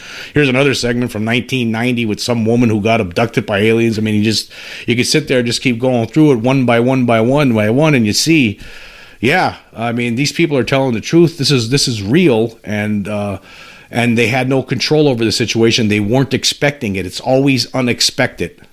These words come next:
right? You never know when it's gonna happen. And, like, I wonder, okay, you know, I had three strange experiences in my life, uh, with what I believe, the first two, no question it was alien beings, and I strongly believe that the third one, which I was just talking about on my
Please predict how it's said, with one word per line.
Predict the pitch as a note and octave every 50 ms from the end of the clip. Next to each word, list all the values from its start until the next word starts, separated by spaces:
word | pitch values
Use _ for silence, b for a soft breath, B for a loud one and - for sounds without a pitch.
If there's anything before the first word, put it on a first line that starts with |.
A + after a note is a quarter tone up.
| _ _ _
right? | E2+ F2 F#2 F#2+ E2
You | G2 G2+
never | A2+ B2 C#3+ C#3+ D3+ C#3
know | C#3 C#3 C3+
when | C3 C3+ B2
it's | A2 -
gonna | - B2+ A#2+
happen. | F#2+ G#2 B2 B2 A#2 - F2 E2+ - B B B B B B B B -
And, | C3 C3
like, | C3 -
I | D3 D#3 D#3+
wonder, | D#3+ D3+ C#3 C3 A#2 G#2 G#2 F#2+ F#2 F#2 - -
okay, | A2 - - A#2+ A2+ G#2+ G#2 - B B B B B B B B B
you | -
know, | B2 A#2+ C3
I | D3+ E3+
had | D3+ E3 D#3+ D3+ -
three | - - D3+ D#3 D#3 D3+ C#3+ B2
strange | - - - - C#3 C3+ C3+ A#2 A#2
experiences | A2+ - - - B2+ A#2+ A2 G#2 G2 - F#2+ F2+ F#2+
in | F2+
my | F#2 F#2+ F#2
life, | F2+ F2+ F2+ F#2 F2+ - - -
uh, | G#2 G#2 F#2+ F2+ G#2
with | G#2 A2+ A2+ G#2+ - - - - - -
what | A2+ A#2 G#2+ G#2+
I | A2 A2+
believe, | G#2+ G#2 G#2+ A2+ A#2 A2+ A2+ A2+ A2
the | A2
first | G2 - E3+ F3+ E3+ - - -
two, | - C#3+ B2+ B2
no | C3+ C#3 B2+
question | - - - G3 G3 D3 - - C3
it | A#2 A2
was | G#2+ F#2+ G#2+
alien | G#2 G#2 G#2 G#2 G2+ G2 F#2
beings, | A2 A2 A2 G#2
and | A2 G#2+
I | G2+
strongly | - - - - C#3 C#3 C#3 C3+ B2+ B2
believe | G#2+ A2+ A#2 A2+ A2
that | G#2+ F2+
the | G#2 G2
third | - - C#3+ C#3 C#3 B2+ A2
one, | G2+ G2+ G2+
which | G2+ G2+ - A#2
I | G#2
was | G2+ G2+
just | G#2+ G#2+ -
talking | - A#2+ A#2 G#2+ - G#2+ G2+
about | F2+ G2+ G2+ F#2+
on | F#2+ F#2
my | F#2 F#2 F2+ F2